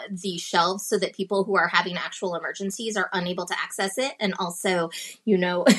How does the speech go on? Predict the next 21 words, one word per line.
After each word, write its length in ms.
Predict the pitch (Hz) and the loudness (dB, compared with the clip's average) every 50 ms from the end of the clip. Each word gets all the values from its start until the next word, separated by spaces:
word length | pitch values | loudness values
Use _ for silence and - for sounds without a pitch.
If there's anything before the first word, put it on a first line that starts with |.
| 180 - | 4 -4
<laughs> 200 | - - - 226 | -8 -10 -6 2
what 120 | - 220 | 4 6
are 40 | 214 | 6
you 120 | 247 240 233 | 6 6 8
gonna 180 | 247 269 - | 8 8 8
do? 160 | - 494 359 | 8 6 6
Drive 300 | 220 196 190 196 202 190 | 6 8 8 8 8 8
around 320 | 196 202 196 185 196 196 208 | 8 6 8 8 6 4 2
with 140 | 226 220 - | 0 0 0
it 120 | 262 247 | -2 -2
in 220 | - 202 220 208 | 0 0 2 4
your 140 | 196 190 185 | 4 2 2
trunk 360 | 185 - - 196 196 240 - | 0 -4 -4 -4 -4 -4 -4
with 140 | - 269 214 | -6 -2 -2
a 60 | 220 | -2
sign 280 | 208 - 175 170 175 214 | 0 0 0 0 0 -2
that 140 | 262 262 - | -6 -8 -2
says 240 | - 220 208 196 - | 0 0 0 0 -6
"Free 180 | - 208 196 | -12 -14 -14
Plan 320 | 190 - _ 220 202 196 190 | -14 -12 _ -10 -8 -8 -8
B"? 320 | 185 190 208 247 285 | -10 -12 -12 -10 -10